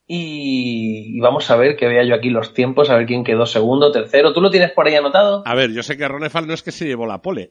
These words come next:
Speaker 2: es que se las llevaba todas. Una, dos y tres.
Speaker 1: De hecho, s-, se llevó las tres qualis, ¿no?
Speaker 2: Exactamente. Luego, eso sí, hay que decir que tus oyentes, nuestros oyentes, te van a agradecer muchísimo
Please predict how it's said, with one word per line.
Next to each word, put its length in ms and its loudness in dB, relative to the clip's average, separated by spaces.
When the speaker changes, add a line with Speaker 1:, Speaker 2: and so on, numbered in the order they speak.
Speaker 2:
es 140 -14
que 100 -8
se 140 -4
las 180 0
llevaba 380 0
todas. 560 -6
Una, 220 -6
dos 180 -8
y 80 -8
tres. 160 -4
Speaker 1:
De 60 -6
hecho, 120 -2
s-, 240 -12
se 320 -2
llevó 240 0
las 240 0
tres 280 -2
qualis, 500 0
¿no? 340 -8
Speaker 2:
Exactamente. 840 -10
Luego, 440 -4
eso 360 -2
sí, 160 -6
hay 80 -4
que 140 -8
decir 340 -6
que 100 -4
tus 320 -12
oyentes, 580 -8
nuestros 540 -4
oyentes, 480 -10
te 160 -12
van 180 -8
a 60 -6
agradecer 480 -10
muchísimo 720 -16